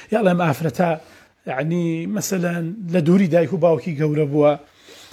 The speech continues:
یا مەسەلەن: «ئەم ئافرەتە چەند داواکەری چۆڕێکی نادۆ، بەشکۆ و خوا بۆ تۆ.» یا: «ئافرەتەکە زۆر بەدینە، بە ئەخلاقە، خێرت دەگا بیهێنی.»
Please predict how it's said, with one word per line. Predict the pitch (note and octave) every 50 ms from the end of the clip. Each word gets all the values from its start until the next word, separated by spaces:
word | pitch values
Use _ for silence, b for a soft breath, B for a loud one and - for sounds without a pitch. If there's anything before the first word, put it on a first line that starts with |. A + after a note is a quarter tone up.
| B B
یا | G#3+ A#3 A#3+
مەسەلەن: | A3 G3+ F#3+ - G3 F#3 F3+ F3
«ئەم | B3+ C4 B3+
ئافرەتە | G3 F3 E3+ G3 G#3 G3
چەند | - - A#3+ A#3+ G3+
داواکەری | G3 F3 E3+ E3+ E3 - F#3+ F#3+ E3+
چۆڕێکی | - - F#3+ E3 F3 D#3 - - F3
نادۆ، | E3 D#3+ D#3 D#3 D3 F3+
بەشکۆ | F#3+ A#3+ - - -
و | G3+ F#3 D3+
خوا | B2 - F3+ E3+ E3
بۆ | D3+ E3
تۆ.» | D#3 - - F3+
یا: | G#3 G3+
«ئافرەتەکە | G3 F#3 - F#3 F#3+ E3+ F3+ E3 F#3
زۆر | E3+ E3+ E3+ D#3
بەدینە، | C#3+ D#3+ D#3+ C#3 D#3 E3 E3 D#3+ D#3
بە | D3 -
ئەخلاقە، | - - - F3 E3+ D#3 C#3 - E3 D3 B B B B B
خێرت | - - A3+ A3 F3+ F3
دەگا | D3 F3+ D3+ F3 E3+
بیهێنی.» | D#3 D3 F3 E3+ D#3+ E3+ D#3+ D#3+ D#3+